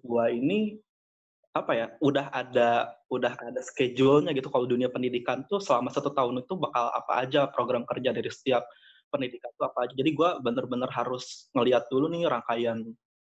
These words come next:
dunia pendidikan kayak gimana selama satu tahun ke depan, lagi ada wabah kayak gini juga. Nah, jadi dari, eh, kantor guanya juga bikin plan mau buat apa aja gitu buat, buat satu tahun ke depan tuh gitu.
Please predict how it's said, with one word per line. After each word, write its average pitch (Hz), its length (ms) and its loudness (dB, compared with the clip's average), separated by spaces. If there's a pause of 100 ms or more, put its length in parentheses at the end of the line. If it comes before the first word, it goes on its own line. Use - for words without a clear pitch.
(160)
dunia 120 240 2
pendidikan 120 400 0
kayak 131 160 -6
gimana 123 240 2
selama 127 240 0
satu - 240 -10
tahun 127 160 0
ke 127 80 0
depan, 135 240 -2
lagi 117 240 -2
ada 117 80 -2
wabah 113 320 0
kayak 117 180 -6
gini 113 140 -6
juga. 117 240 0
Nah, 113 160 -6
jadi 143 320 -2 (320)
dari, 127 400 0 (160)
eh, 117 400 0
kantor 120 320 -4
guanya 117 240 -4
juga 123 400 -2
bikin 139 240 -2
plan 139 160 -6 (1120)
mau 123 160 -8
buat 120 240 0
apa 120 240 -6
aja 143 240 0
gitu 120 240 -8
buat, 113 160 -4 (320)
buat 117 160 0
satu - 240 -10
tahun 117 160 2
ke - 160 -6
depan 107 240 -4
tuh 113 240 -6
gitu. - 240 -14